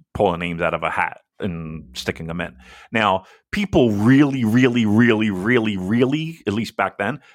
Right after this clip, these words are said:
really wanted that five hundred spot. Like, they really, like, if they were not gonna be number one, they're gonna be five hundred. <laughs> You know, they wanna be the last person. Um, but yeah, I mean, I know, I, I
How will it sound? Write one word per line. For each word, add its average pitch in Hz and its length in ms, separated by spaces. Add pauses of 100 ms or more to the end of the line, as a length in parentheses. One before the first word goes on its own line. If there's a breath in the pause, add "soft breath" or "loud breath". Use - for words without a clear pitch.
(200 soft breath)
really 139 400
wanted 120 320
that 98 160
five 90 320
hundred 107 400
spot. 127 360 (200)
Like, 98 100
they 104 100
really, 104 480 (160)
like, 92 300
if 104 160
they 131 80
were 117 60
not 175 120
gonna 180 140
be 190 100
number 185 160
one, 135 240
they're 101 100
gonna 107 120
be 98 80
five 95 260
hundred. 82 160 (120)
<laughs> - 120
You 117 100
know, 110 220 (220 loud breath)
they 113 60
wanna 113 160
be 117 80
the 101 80
last 95 360
person. 82 340 (680)
Um, 92 540 (340)
but - 240 (240)
yeah, 127 340
I 101 80
mean, 98 140
I 101 160
know, 107 480 (100)
I, 123 220 (200)
I 117 260